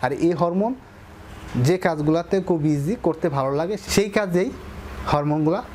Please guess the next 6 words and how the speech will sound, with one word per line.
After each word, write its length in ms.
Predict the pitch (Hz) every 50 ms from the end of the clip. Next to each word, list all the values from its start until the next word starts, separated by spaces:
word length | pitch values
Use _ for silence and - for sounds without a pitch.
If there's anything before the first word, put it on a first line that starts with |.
| -
সবচেয়ে 360 | - 147 139 - - 151 131 123
বেশি 280 | 127 123 - - 190
রিলিজ 260 | 170 143 127 113 101 - -
হয়। 100 | - - - - - - - - - - - - - -
তো 80 | - 156
আমরা 300 | 151 151 151 160 170 170